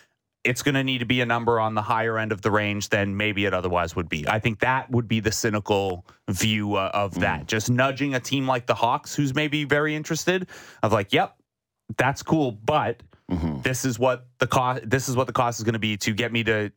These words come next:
Speaker 1: get me over there and sign an
Speaker 2: Yeah,
Speaker 1: extension."
Speaker 2: have me buy in right away.
Speaker 1: Yeah.
Speaker 2: I, I'll say this. This is why I thought it was kind of a silly thing to put out there,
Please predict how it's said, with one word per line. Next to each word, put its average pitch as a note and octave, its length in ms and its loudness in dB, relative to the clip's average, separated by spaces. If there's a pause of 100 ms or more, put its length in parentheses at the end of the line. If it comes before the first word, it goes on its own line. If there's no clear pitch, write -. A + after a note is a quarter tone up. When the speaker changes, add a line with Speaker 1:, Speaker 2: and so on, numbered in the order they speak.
(160)
Speaker 1:
get B2+ 160 -2
me A#2+ 80 2
over C#3+ 180 2
there D#3+ 240 2
and A2+ 200 -2
sign G#2+ 220 0
an G2 100 -2
Speaker 2:
Yeah, G2 40 -2
Speaker 1:
extension." G2 240 0
Speaker 2:
have A2 80 0
me A2 80 -4
buy G2 240 0
in E2+ 160 -2
right D#2 140 0
away. D2 240 0
Speaker 1:
Yeah. A2+ 140 0
Speaker 2:
I, - 80 2
I'll C#3+ 100 2
say C3+ 180 -4
this. F#2 200 -4
This B2 180 -2
is C3 80 -2
why B2+ 240 0
I G#2 80 -6
thought F#2+ 180 0
it D#2+ 40 -4
was D#2 100 -6
kind F2 200 0
of D#2 40 -2
a D2+ 160 -2
silly E2+ 400 0
thing D#2 300 0
to - 60 -8
put D#2+ 200 0
out D#2 160 -2
there, F#2+ 240 0